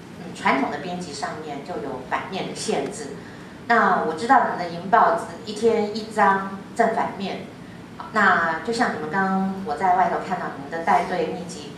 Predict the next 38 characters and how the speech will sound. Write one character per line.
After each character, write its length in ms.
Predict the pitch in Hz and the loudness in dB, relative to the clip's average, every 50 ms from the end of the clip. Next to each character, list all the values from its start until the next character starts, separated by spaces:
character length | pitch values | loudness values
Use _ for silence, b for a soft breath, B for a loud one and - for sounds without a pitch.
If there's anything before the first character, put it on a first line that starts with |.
| B B B B B B - - - - | B B B B B B -16 -12 0 4
那 200 | 254 233 233 233 | 4 4 4 4
这 80 | - | 2
个 120 | 247 214 196 | 2 2 2
正 340 | - - 170 - - - - | 4 4 2 2 2 0 -2
反 320 | - - 143 - - - - | 0 0 0 0 -2 -6 0
加 200 | - - - 240 | 2 4 6 6
上 180 | 220 - 196 | 6 4 2
去， 200 | - - 185 - - | 0 -4 -6 -6 -6
如 60 | 175 | -6
果 60 | 190 | -2
再 160 | 196 208 185 | 0 0 2
加 240 | 185 190 185 190 - | 2 2 2 2 2
上 280 | - - - - - - | 2 0 0 0 0 2
标 140 | 196 190 190 | 2 2 2
题， 280 | 196 - - - - - - | 2 -2 -4 -6 -8 -6 -4
再 100 | 202 180 | -2 0
加 160 | 190 190 180 | 0 0 2
上 280 | 196 196 175 - - - - - | 2 2 2 2 0 -6 -8 -8
图 100 | 156 151 | -8 -6
片， 340 | - - 226 - - - - B B B B B B B B | -2 0 0 0 0 -2 -6 B B B B B B B B
那 280 | - 208 180 - - - - - - | -4 -2 -2 -2 -4 -6 -10 -12 -12
其 120 | - 214 214 | -8 -6 -6
实 60 | 208 | -6
你 80 | 208 - | -6 -6
们 100 | - - | -8 -10
的 60 | - - | -10 -8
内 140 | 196 185 165 | -8 -6 -6
容 120 | 151 147 147 - - - | -4 -4 -6 -6 -8 -10
是 280 | - - 165 151 156 151 - - - | -12 -10 -10 -10 -10 -10 -12 -14 -14
很 120 | - - - | -14 -12 -12
少， 220 | - - - - - - - - - - - - - - - - - - - - - - - - - | -10 -10 -10 -10 -10 -10 -14 -16 -16 -16 -16 -16 -16 -16 -16 -16 -16 -16 -16 -16 -16 -16 -16 -16 -14
呃， 180 | - 156 151 147 151 185 | -12 -12 -12 -10 -10 -10
就 80 | 180 | -8
是 200 | - - 165 151 156 | -8 -8 -8 -8 -8
能 100 | 151 151 | -8 -4
够 280 | - 190 170 151 - - | 0 0 0 0 0 2
报 160 | - - - - | 4 4 4 6
道 120 | - | 2